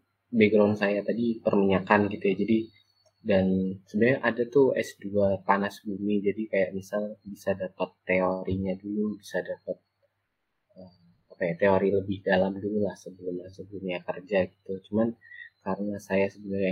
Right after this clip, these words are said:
nggak gitu mendalami selama kuliah, jadi, eh, sebenarnya ada beberapa gap-gap ilmu lah yang, yang, yang, yang mungkin yang,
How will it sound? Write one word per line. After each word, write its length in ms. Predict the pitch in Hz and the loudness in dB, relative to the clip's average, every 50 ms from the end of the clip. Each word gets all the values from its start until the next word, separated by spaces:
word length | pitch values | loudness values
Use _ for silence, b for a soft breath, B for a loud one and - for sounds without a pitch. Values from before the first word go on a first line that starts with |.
| 95 95 | 0 0
nggak 80 | 90 - 101 101 | -2 -2 -4 -6
gitu 480 | 101 - - 101 95 95 95 95 95 98 - _ _ _ _ 107 | -6 -4 -4 -2 -2 -2 -2 -4 -6 -8 -12 _ _ _ _ -4
mendalami 720 | 101 98 98 98 95 92 92 87 90 90 90 101 117 135 135 - | 0 2 4 4 4 2 2 -2 -4 -6 -4 -4 -4 -6 -8 -12
selama 480 | - 104 98 92 90 90 92 95 92 95 - | -10 -8 -6 -6 -6 -6 -6 -6 -8 -8 -10
kuliah, 480 | - 95 87 92 90 95 104 110 107 | -10 -8 -6 -4 -2 -2 -2 -2 -4
jadi, 400 | - - 98 101 110 113 120 120 _ b b b b b b b _ 92 | -8 -12 -10 -4 -4 -4 -4 -6 _ b b b b b b b _ -8
eh, 300 | 92 92 92 90 92 92 95 - | -8 -6 -6 -8 -12 -14 -18 -20
sebenarnya 380 | - - 98 98 127 117 117 113 - _ _ _ _ - | -10 -4 0 2 4 4 2 2 -2 _ _ _ _ -4
ada 220 | 98 98 101 104 107 | -2 0 0 0 0
beberapa 640 | 110 110 104 - 104 95 92 90 - _ - 98 95 95 95 92 92 - - _ - 113 - | 0 0 -2 0 0 0 0 -2 -4 _ 0 0 2 2 2 0 -2 -6 -12 _ -14 -4 -2
gap-gap 500 | 107 98 95 - _ - - 98 95 95 98 _ | -2 -2 -2 -4 _ -4 0 0 0 0 -2 _
ilmu 360 | - 110 104 107 107 107 110 107 95 92 | -2 0 2 2 4 4 4 6 6 4
lah 160 | 85 85 - | 4 0 -4
yang, 320 | - 95 95 92 90 90 87 - _ _ _ _ _ | -4 -4 -2 -2 -4 -6 -12 -20 _ _ _ _ _
yang, 320 | - 98 95 92 90 90 87 90 - _ _ _ _ _ _ _ _ _ _ _ _ _ _ - | -2 0 0 0 0 -4 -8 -14 -18 _ _ _ _ _ _ _ _ _ _ _ _ _ _ -4
yang, 240 | 95 92 92 90 92 92 92 87 92 90 - _ _ _ _ _ _ _ _ _ 107 | -2 -2 -2 -2 -6 -12 -16 -16 -18 -20 -20 _ _ _ _ _ _ _ _ _ -4
yang 140 | 104 95 95 | -2 0 0
mungkin 220 | 95 101 101 113 113 | 2 2 4 4 6
yang, 160 | 104 98 98 | 6 4 2